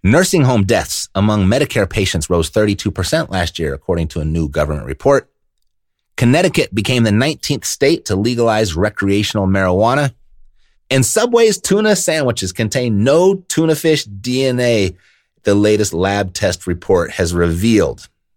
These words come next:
And now that President Trump has announced he's going to visit the border to view the crisis taking place, Vice President Kamala Harris, after more than ninety days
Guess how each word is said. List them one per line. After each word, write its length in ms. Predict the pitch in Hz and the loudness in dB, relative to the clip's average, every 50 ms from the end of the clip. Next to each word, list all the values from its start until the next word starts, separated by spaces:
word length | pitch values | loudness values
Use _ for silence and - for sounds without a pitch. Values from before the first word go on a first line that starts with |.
| _ _ _ _ _ - | _ _ _ _ _ -2
And 160 | 113 113 117 | 0 2 2
now 260 | 143 170 185 180 156 | 4 2 2 2 2
that 180 | 135 131 - - | 0 0 0 0
President 400 | - 147 143 143 143 139 127 110 | 2 2 2 2 2 0 0 0
Trump 240 | - 175 202 180 - | 0 0 0 0 0
has 120 | 127 110 | 0 0
announced 320 | 113 117 131 143 139 120 | 0 0 0 -2 -2 -4
he's 120 | - 131 113 | -4 -4 -2
going 220 | 107 135 127 123 | 0 0 0 0
to 160 | 117 113 98 | 0 0 0
visit 320 | 90 101 151 175 170 156 - | 2 4 2 2 2 2 0
the 60 | 143 | 0
border 280 | 123 127 131 131 131 127 | 2 2 2 2 2 0
to 160 | 123 - 98 | 0 -2 -4
view 300 | 87 87 110 135 147 143 | -2 -2 0 2 2 2
the 120 | 135 123 | 2 0
crisis 440 | - - - 123 120 113 - 117 - | 0 0 0 0 0 0 -2 -4 -4
taking 280 | - - 107 - 95 85 | -2 -4 -2 -2 -2 -2
place, 500 | - - 180 160 127 117 - - - - _ - - - - _ _ - | 0 2 2 2 2 0 -2 -4 -8 -12 _ -20 -20 -20 -20 _ _ -6
Vice 400 | 78 78 117 123 165 170 165 - | -2 0 2 2 2 0 0 -4
President 520 | - - 139 123 120 120 117 117 104 - | -4 0 0 2 2 2 0 -2 -2 -4
Kamala 340 | - - 95 95 87 92 95 | -4 -2 0 0 0 2 2
Harris, 320 | 131 156 151 143 135 - - _ - _ _ | 4 4 2 2 0 -4 -8 _ -20 _ _
after 260 | - 110 - - 127 120 | -4 -4 -2 0 0 2
more 180 | 120 131 131 | 2 4 2
than 220 | 123 120 113 113 123 | 2 2 2 2 0
ninety 380 | 151 190 233 262 277 262 - 240 | 0 0 0 0 0 0 0 2
days 420 | 254 254 233 190 170 180 185 180 | 2 2 4 4 4 2 2 0